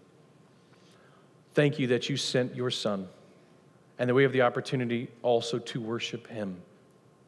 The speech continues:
Thank you, Father, that that little slain lamb will be the one who is fit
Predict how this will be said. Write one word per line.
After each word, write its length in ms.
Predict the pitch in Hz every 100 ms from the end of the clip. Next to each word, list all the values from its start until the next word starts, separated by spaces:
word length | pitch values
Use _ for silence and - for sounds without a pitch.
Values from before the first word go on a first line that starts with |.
| _ _ _ _ _ _ _ _ _ _ _ _ - _ _ _ _ _ _ _ _ -
Thank 200 | 135 127
you, 60 |
Father, 320 | 131 127 120 117
that 200 | 113 101 - - - - -
that 160 | 117
little 180 | 123 127
slain 480 | 123 - 131 127 120
lamb 280 | 117 110 107
will 80 | 104
be 180 | 117
the 100 | 117
one 320 | 110 110 110 101
who 180 | 117
is 120 | 110 -
fit 500 | - 120 117 -